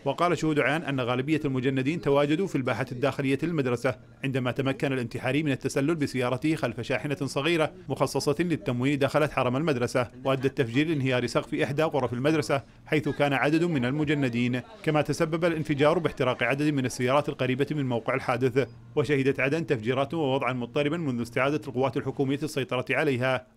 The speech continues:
وعلى أربع محافظات جنوبية أخرى في صيف ألفين وخمسة عشر،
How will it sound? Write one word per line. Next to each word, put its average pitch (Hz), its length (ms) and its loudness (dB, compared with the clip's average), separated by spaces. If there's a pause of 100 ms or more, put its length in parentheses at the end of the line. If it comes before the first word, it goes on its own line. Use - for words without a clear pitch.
وعلى 120 220 0
أربع 131 340 -2
محافظات 127 500 -2
جنوبية 123 440 -2 (180)
أخرى 160 200 -2
في 143 120 -2
صيف 131 260 -4
ألفين 120 300 -2
وخمسة 131 340 -4
عشر، 127 480 -2